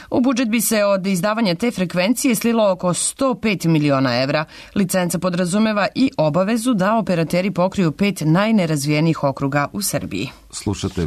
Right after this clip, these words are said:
Speaker 2: vesti u devet. Danas se obeležava Svetski dan prevencije zlostavljanja i nasilja nad decom.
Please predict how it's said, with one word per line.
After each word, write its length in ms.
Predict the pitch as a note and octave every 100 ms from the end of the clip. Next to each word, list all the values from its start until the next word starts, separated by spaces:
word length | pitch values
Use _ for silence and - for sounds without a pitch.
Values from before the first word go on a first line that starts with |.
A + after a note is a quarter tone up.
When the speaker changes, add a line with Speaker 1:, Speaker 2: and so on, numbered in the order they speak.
| C#2
Speaker 2:
vesti 300 | A#1 - C2+ B1+
u 20 |
devet. 400 | A#1+ A#1 G1+ - - D#2 E2+
Danas 300 | A2+ A2+ -
se 80 |
obeležava 680 | D2+ B1+ B1+ C#2 E2 C#2+ C2+
Svetski 500 | A#1+ D#2+ F2 - -
dan 300 | C#2 C2+ B1+
prevencije 680 | - B1+ C2+ C#2 D#2 C#2 B1
zlostavljanja 760 | A1 C#2 C#2 - C#2+ C2+ B1
i 100 | B1
nasilja 520 | B1 B1 C2+ E2 A#1 G#1+
nad 160 | A1+
decom. 460 | C2 B1+ B1 -